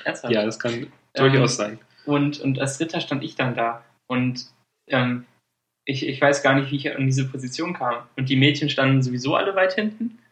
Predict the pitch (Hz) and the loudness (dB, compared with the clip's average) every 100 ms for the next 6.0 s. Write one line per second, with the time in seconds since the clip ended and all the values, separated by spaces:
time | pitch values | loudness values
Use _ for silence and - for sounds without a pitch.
0 | _ - 135 139 147 156 165 156 151 151 | _ -2 2 4 4 4 4 4 4 2
1 | 151 156 147 135 - 135 - - 135 123 | -2 0 0 -2 -6 -12 -12 -4 0 2
2 | 117 120 117 117 110 107 120 110 131 127 | 2 2 0 0 -2 -6 -8 -8 -10 -14
3 | - _ - 107 107 - 104 - 107 104 | -16 _ -6 -6 -4 -6 -6 -6 -8 -10
4 | 110 107 - _ _ _ _ _ _ _ | -10 -12 -14 _ _ _ _ _ _ _
5 | - 135 135 135 127 131 180 - 110 | 0 4 6 4 4 4 4 0 -6